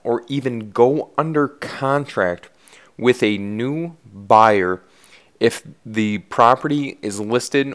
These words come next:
or the sale price is higher than double the original sale amount. So to give you some context, you could not go under contract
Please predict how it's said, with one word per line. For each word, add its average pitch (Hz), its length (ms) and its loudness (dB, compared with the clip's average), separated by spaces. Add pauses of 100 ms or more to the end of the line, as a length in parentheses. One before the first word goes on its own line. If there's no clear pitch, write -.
(100)
or 110 160 0
the 92 100 2
sale 131 380 0
price 92 500 -2
is 101 200 -4
higher 101 360 2
than 90 300 -8
double 104 440 2 (140)
the 98 140 -4
original 95 600 -4 (160)
sale 92 540 0
amount. 92 480 -2 (800)
So 110 340 2
to 98 200 -10
give 104 180 -4
you 117 80 0
some 120 160 -6
context, 110 640 -2 (380)
you 139 160 -12
could 156 220 -8
not 117 420 0
go 123 160 -2
under 135 140 -2
contract 87 640 -6